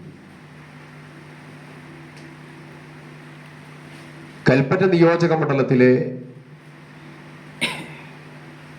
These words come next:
രാജ്യസേവനം പൂർത്തീകരിച്ച്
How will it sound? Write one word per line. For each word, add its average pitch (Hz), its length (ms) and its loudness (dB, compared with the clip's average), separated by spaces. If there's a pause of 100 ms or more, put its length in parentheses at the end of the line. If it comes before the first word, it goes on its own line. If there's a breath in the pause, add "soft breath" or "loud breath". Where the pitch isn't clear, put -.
(720)
രാജ്യസേവനം 165 880 6 (100)
പൂർത്തീകരിച്ച് 135 840 6